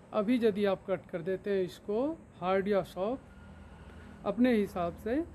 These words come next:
तो फिर season आते आते आप ढेरों फूल इस पेड़ से ले सकेंगे।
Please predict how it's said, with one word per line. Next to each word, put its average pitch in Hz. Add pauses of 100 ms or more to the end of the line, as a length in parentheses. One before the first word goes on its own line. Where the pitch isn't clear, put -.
(280)
तो 214
फिर 226
season 220
आते 190
आते 202
आप 220
ढेरों 196
फूल 208 (720)
इस 208
पेड़ 190
से 269 (160)
ले 214
सकेंगे। 180